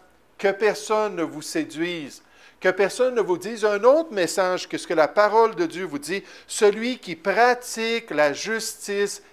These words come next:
est juste, comme lui-même est juste. » Un Jean chapitre trois, verset neuf. « Quiconque est né de Dieu ne pratique pas le péché,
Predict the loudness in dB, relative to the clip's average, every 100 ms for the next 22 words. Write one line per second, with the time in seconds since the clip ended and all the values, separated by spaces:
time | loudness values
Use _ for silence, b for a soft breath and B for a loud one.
0 | B 2 4 6 6 2 -4 -2 2 2
1 | 2 -2 -6 -4 -4 -4 B B B 8
2 | 8 6 -2 -4 -2 2 4 4 2 0
3 | 0 -2 -2 2 2 2 -10 B B B
4 | 2 4 2 0 -2 -2 -4 2 4 4
5 | 4 0 -2 -2 2 2 0 -8 B B
6 | B -10 0 2 2 2 0 0 -4 -4
7 | -2 -2 -2 -4 -2 -2 -2 0 0 -2
8 | -8 -10 -2 0 2 0 -2 -4 -4 -4
9 | -4 -6